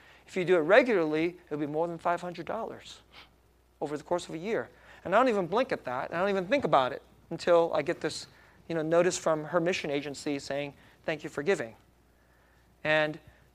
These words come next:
five hundred dollars is real money, and it's making a huge difference in a dirt poor part of the world. Right? So, um, just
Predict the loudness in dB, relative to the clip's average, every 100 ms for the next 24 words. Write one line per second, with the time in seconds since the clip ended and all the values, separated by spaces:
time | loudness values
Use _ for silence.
0 | _ 0 0 -2 0 2 2 -2 -2 -2
1 | 0 -2 -4 -6 -16 _ _ _ _ _
2 | _ -6 -6 -6 -10 -8 -8 -8 -12 -12
3 | -8 -8 -8 -4 -4 -4 -14 -16 -18 -12
4 | -10 -10 -8 -4 -4 -6 -8 -4 -4 -4
5 | -10 -12 -10 -10 -12 -12 -12 -12 -16 -20
6 | _ _ -20 -20 _ _ _ _ _ _
7 | _ _ _ _ 6 10 10 6 -10 -20
8 | -20 4 10 10 8 -4 -20 _ -20 _
9 | -20 _ _ _ _ _ -18 -10 -2 0